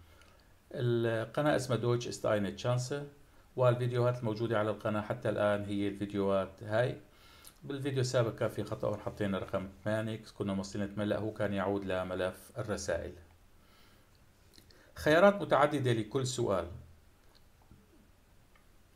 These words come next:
هو من باب عرض جمل تستخدم في الامتحان. بالنسبة لخيارات المقدمة، المقدمة ما رح نعرض خيارات فيها، لأنه المقدمة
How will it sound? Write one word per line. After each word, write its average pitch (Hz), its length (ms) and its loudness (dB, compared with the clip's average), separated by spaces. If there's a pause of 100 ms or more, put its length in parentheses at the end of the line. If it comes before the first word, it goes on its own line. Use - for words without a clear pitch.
(760)
هو 190 140 10
من 143 100 0
باب 143 200 10
عرض 131 260 6
جمل 120 460 2 (300)
تستخدم 117 580 -2
في 117 100 -12
الامتحان. 95 560 -6 (1900)
بالنسبة 196 280 4
لخيارات 160 540 8
المقدمة، 127 600 0
المقدمة 147 500 0
ما 135 100 6
رح 127 140 -2
نعرض 113 280 2
خيارات 107 460 2
فيها، 123 340 -2 (380)
لأنه 123 640 4 (220)
المقدمة 123 840 0